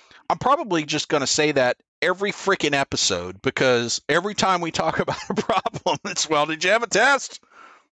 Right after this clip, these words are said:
Why don't you have a test?" Good grief. That's it. Hold on, I'm gonna step down off my soapbox here. All right, so, anyway, yeah, uh, but, you know,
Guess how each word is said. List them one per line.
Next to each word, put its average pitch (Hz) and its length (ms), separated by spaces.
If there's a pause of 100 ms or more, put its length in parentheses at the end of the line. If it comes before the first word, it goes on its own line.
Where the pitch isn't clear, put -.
(440)
Why 127 120
don't 180 140
you 247 80
have 277 80
a 277 40
test?" 339 600 (1600)
Good 120 220 (100)
grief. 95 560 (1000)
That's - 160
it. - 140
Hold 113 200
on, 98 160
I'm 107 80
gonna 104 100
step - 280
down 104 180
off 104 200
my 104 80
soapbox - 540
here. 101 160 (1500)
All 123 80
right, - 260
so, 151 340 (440)
anyway, 104 420 (320)
yeah, 117 280 (100)
uh, 147 80 (440)
but, 190 140 (880)
you 165 100
know, 117 260